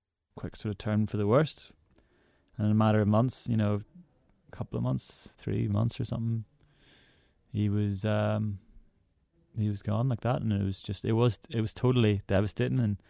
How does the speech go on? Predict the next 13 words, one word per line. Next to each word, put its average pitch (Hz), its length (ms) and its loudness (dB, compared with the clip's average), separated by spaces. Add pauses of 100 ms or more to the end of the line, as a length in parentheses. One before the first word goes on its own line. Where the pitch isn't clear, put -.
(580)
I'm 104 80 2
still 117 300 6
sort 107 280 4
of 101 520 0 (880)
dealing 107 280 2
with 120 180 0
it 127 240 -2 (100)
and 90 560 -2 (840)
coming 107 260 2
to 98 80 2
terms 101 460 0
with 98 140 -4
it. 110 120 -2